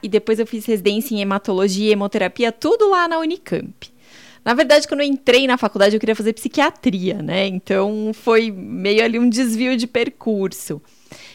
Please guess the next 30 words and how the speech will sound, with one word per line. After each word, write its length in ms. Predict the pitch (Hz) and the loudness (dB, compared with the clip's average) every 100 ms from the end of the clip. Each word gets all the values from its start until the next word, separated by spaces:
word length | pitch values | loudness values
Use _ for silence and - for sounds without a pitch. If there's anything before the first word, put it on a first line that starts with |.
| - | 0
Eu 120 | 190 | 2
entrei 260 | 220 226 277 | 4 2 0
querendo 320 | 302 254 240 | 0 -2 -2
fazer 200 | 233 208 | -2 -4
psiquiatria 420 | - - 202 247 | -2 -2 0 0
porque 200 | 247 - | -2 -2
eu 40 | 294 | -2
me 80 | |
interessava 560 | 294 302 285 285 277 285 | 0 0 0 0 0 2
muito 260 | 262 330 - | 0 -2 -4
sobre 240 | 330 381 | -4 -4
como 300 | - 330 453 | -4 -4 -6
que 180 | - 403 | -4 -4
o 60 | |
ser 260 | 370 349 311 | -2 -2 -2
humano 440 | 277 262 285 285 | -2 -4 -4 -8
funciona, 800 | 269 - 285 349 - 240 196 165 | -10 -8 -8 -8 0 2 2 -2
assim, 200 | 160 - | -6 -8
sobre 260 | 156 190 202 | -6 -4 -2
como 240 | - 220 | -2 -2
nossa 340 | 226 220 233 226 | -2 -2 -2 -4
mente 300 | 208 208 - | -4 -4 -6
funciona, 920 | 220 220 - 196 196 226 220 202 196 | -6 -6 -4 -2 4 4 4 2 -2
o 40 | |
que 140 | 185 - | -6 -12
que 60 | |
passa 320 | - 208 208 208 | 0 2 2 -2
na 120 | 196 | -4
nossa 260 | 185 196 | -4 -4
cabeça. 880 | 214 240 190 185 208 208 180 - 160 | -4 -4 0 4 4 4 2 -2 -8